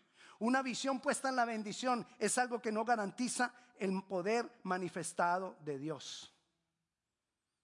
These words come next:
¿Cómo podemos entonces establecer la visión correcta? Debemos poner un fundamento. ¿De dónde nosotros estamos sacando esto de la visión y de correr en ella? De Habacuc.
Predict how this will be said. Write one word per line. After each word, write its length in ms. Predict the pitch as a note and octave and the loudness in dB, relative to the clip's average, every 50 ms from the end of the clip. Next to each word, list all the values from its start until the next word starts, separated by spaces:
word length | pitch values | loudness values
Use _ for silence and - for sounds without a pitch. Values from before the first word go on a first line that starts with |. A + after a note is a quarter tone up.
| _ _ _ _ _ _ _ _ | _ _ _ _ _ _ _ _
¿Cómo 240 | - B3 D4 E4+ E4+ | -2 0 0 2 2
podemos 380 | C4+ A3+ A3 A#3+ B3 B3 - | 2 2 2 2 0 0 -2
entonces 500 | A3+ G3+ E3+ - A#3 A3+ - - F3 - | -4 -6 -4 -4 -6 -6 -4 -6 -6 -6
establecer 520 | E3+ D#3 - F#3 E3+ E3 E3 D#3 - F3+ F3 | -6 -4 -4 -4 -2 -2 -4 -4 -4 -4 -4
la 100 | F#3 F#3 | -2 -4
visión 280 | F3+ D#3+ - F#3 E3 | -4 -6 -8 -8 -10
correcta? 520 | D#3+ - F3 E3 E3+ D#3 - - A#2+ F#2+ - _ _ _ _ _ _ - - - _ | -8 -8 -8 -6 -6 -8 -8 -10 -16 -16 -16 _ _ _ _ _ _ -20 -20 -20 _
Debemos 380 | - G3 G3 F3+ E3+ F3+ E3 - | -2 0 0 0 -2 -4 -6 -6
poner 240 | - F3 D#3 D#3 E3 | -6 -6 -6 -4 -6
un 80 | D#3 | -6
fundamento. 560 | D3+ F3 E3+ E3+ E3+ F#3+ G3 F#3+ F#3+ - B2+ - _ _ _ _ _ _ _ _ _ _ _ _ _ _ _ _ _ _ _ _ _ _ _ _ _ _ _ _ _ _ _ - - - - | -6 -6 -4 -4 -4 -4 -4 -8 -10 -14 -18 -20 _ _ _ _ _ _ _ _ _ _ _ _ _ _ _ _ _ _ _ _ _ _ _ _ _ _ _ _ _ _ _ -20 -20 -20 -6
¿De 180 | F#3+ A3 A3 G#3+ | 0 0 2 2
dónde 320 | B3 C#4+ D#4+ F4+ F#4 F#4 | 2 0 -2 -2 -2 -2
nosotros 680 | F4+ E4+ C4+ - - C4+ B3 G#3 - G#3+ G#3+ G#3 - - | -2 -2 -2 0 0 0 0 0 -2 -4 -6 -6 -6 -6
estamos 520 | - F3+ - - - A3 A3 A#3 A#3+ A3 - | -6 -6 -6 0 2 0 2 2 -2 -8 -2
sacando 680 | - A3+ F#3 - - A3 G#3 F3+ E3+ D#3+ E3+ F#3 - | -2 -2 -2 0 0 -2 0 0 -2 -4 -4 -6 -4
esto 300 | - G3 F3 - - A#3 | -6 -8 -8 -6 -6 -4
de 140 | A3 G#3 G3 | -2 -2 0
la 100 | F#3+ F#3 | -2 -2
visión 640 | E3+ E3+ E3+ - - - F#3 G3 A3 A3+ A3+ A#3 A3+ | -2 -4 -8 -10 -10 -8 -6 -4 -2 -2 -2 -4 -4
y 60 | G#3 | -4
de 160 | G3 F#3 F3+ | -4 -6 -6
correr 300 | - F3+ E3 E3+ F#3+ F#3+ | -6 -8 -8 -6 -6 -6
en 100 | G#3 G#3 | -6 -6
ella? 240 | A3 A3+ G3+ E3+ D#3+ | -6 -6 -4 -6 -6
De 100 | D#3 F3+ | -4 -4
Habacuc. 540 | E3+ D#3+ E3 D#3 - - B3 A3 - - - | -4 -2 -2 -6 -6 -6 -8 -8 -8 -12 -20